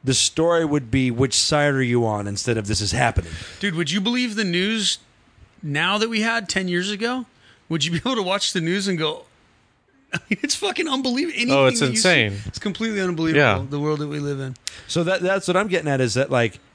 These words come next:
Speaker 3: Yeah,
Speaker 1: the
Speaker 3: but
Speaker 1: s-, the
Speaker 3: that's
Speaker 1: story is in them showing up.
Speaker 2: Yeah.
Speaker 3: But that's why I think it's dangerous. I don't know about you, but I know that it's dangerous for Willie because you buy into different sides of stories. I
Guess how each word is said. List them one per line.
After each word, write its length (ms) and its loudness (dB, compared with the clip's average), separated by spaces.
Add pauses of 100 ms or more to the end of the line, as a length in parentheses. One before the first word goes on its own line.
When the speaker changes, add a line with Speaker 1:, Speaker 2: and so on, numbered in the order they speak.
(420)
Speaker 3:
Yeah, 140 2
Speaker 1:
the 60 2
Speaker 3:
but 20 2
Speaker 1:
s-, 80 0
the 140 4
Speaker 3:
that's 120 4
Speaker 1:
story 440 4
is 100 2
in 80 2
them 140 2
showing 340 2
up. 240 0 (200)
Speaker 2:
Yeah. 140 -4
Speaker 3:
But 120 0
that's 180 2
why 100 2
I 60 2
think 200 0
it's 200 0
dangerous. 760 2 (220)
I 100 4
don't 120 4
know 80 4
about 200 2
you, 240 4
but 120 2
I 100 4
know 160 2
that 160 2
it's 180 -2
dangerous 380 2
for 180 0
Willie 260 6
because 580 2 (880)
you 840 2 (220)
buy 220 4
into 640 2
different 420 0
sides 320 2
of 140 -2
stories. 840 2 (760)
I 500 4